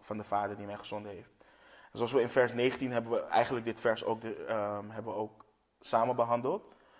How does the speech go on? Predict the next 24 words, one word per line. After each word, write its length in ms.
En 160
weten 300
we 60
wat 120
het 100
betekent 360
dat 100
de 60
Heer 280
van 140
zichzelf 380
niets 240
kan 180
doen. 260
Hij 200
doet 240
alles 340
naar 280
de 120
wil 180
van 180
de 80
Vader, 400
omdat 500